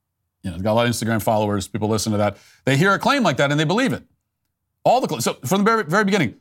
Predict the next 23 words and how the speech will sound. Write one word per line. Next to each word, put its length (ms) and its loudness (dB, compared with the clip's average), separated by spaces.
"Well, 180 4
they're, 180 0
they're 140 0
trying 280 2
to 60 -2
pass 320 0
laws, 480 0
uh, 240 2
ensuring 560 2
that 100 0
trans 400 0
people 260 0
can't 380 -4
play 220 0
sports 420 -2
at 120 -4
any 180 0
level." 400 0
That 240 0
law 180 2
doesn't 260 0
exist 320 0
anywhere. 520 0